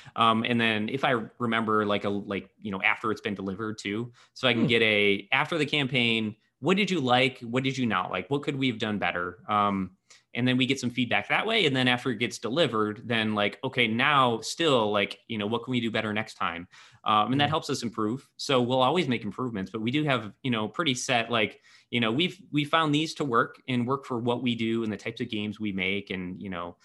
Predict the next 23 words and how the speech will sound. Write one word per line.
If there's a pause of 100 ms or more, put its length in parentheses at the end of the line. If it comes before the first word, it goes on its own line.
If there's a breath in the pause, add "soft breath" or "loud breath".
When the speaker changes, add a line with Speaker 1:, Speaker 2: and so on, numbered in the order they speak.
(220 soft breath)
Speaker 1:
the
places
we
think,
you
know,
people
who
like
our (120)
style
of
game
will
be
and, (280 soft breath)
you
Speaker 2:
Yeah.
Speaker 1:
know,
for
our
marketing.
And